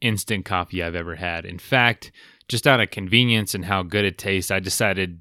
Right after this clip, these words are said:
for the last year, I've been taking it on every single adventure I go on, from backpacking to bike tours, uh, just from convenience sake. It's really high quality, and it keeps me from having to take a bunch of other equipment out in the woods.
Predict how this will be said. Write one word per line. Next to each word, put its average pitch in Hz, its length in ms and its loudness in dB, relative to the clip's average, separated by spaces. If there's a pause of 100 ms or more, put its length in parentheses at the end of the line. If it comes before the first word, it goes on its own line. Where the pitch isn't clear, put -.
(160)
for - 200 -6
the 92 180 -6 (160)
last 110 400 2
year, 110 300 2
I've 90 160 0
been 92 140 -4
taking 101 420 -2
it 90 220 -4 (260)
on 95 220 -2
every 127 280 6
single 101 360 0
adventure 92 400 -4
I 82 60 -2
go 87 180 -4
on, 85 100 -4
from 82 220 -10
backpacking 98 640 2
to 87 60 -4
bike 90 300 -2
tours, 92 480 -2 (460)
uh, 90 180 0
just 107 240 0
from 117 180 0
convenience 120 600 4
sake. 123 400 4
It's - 200 -10
really 95 220 0
high 87 160 4
quality, 104 480 2
and 90 100 0
it 90 80 -2
keeps - 280 -2
me 110 100 2
from 90 180 -4
having 92 340 2
to 90 120 -4
take - 300 -4
a - 100 -6
bunch 92 300 0
of 90 100 -4
other 87 240 -2
equipment 87 420 -8
out 87 140 -4
in 92 40 -10
the 85 60 -8
woods. 85 380 -4